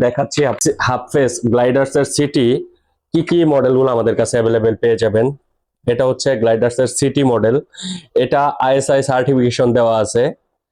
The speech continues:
এটা আপনারা আমাদের কাছে অ্যাভেলেবল পেয়ে যাবেন। এটা আইএসআই রেজিস্ট্রেশন নাম্বার দেওয়া আছে, ফোর ওয়ান ফাইভ ওয়ান। এটার পিছনে একটা স্পয়লার দেওয়া আছে, সামনে সুন্দর একটি অ্যাট্রাকটিভ গ্লাস দেওয়া আছে। এটা হচ্ছে অ্যান্টি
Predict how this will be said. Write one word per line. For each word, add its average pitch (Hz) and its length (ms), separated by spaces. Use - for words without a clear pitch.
এটা 127 260
আপনারা 127 300
আমাদের 120 300
কাছে 117 180
অ্যাভেলেবল 120 440
পেয়ে 120 220
যাবেন। 117 260
এটা 117 140
আইএসআই 123 360
রেজিস্ট্রেশন 120 580
নাম্বার 113 280
দেওয়া 113 200
আছে, 120 140
ফোর 120 180
ওয়ান 123 180
ফাইভ 123 220
ওয়ান। 113 160
এটার 131 240
পিছনে 143 320
একটা 135 140
স্পয়লার 131 500
দেওয়া 117 240
আছে, 123 180
সামনে 120 300
সুন্দর 139 320
একটি - 180
অ্যাট্রাকটিভ 123 480
গ্লাস 117 220
দেওয়া 113 200
আছে। 127 160
এটা 117 200
হচ্ছে - 200
অ্যান্টি 131 320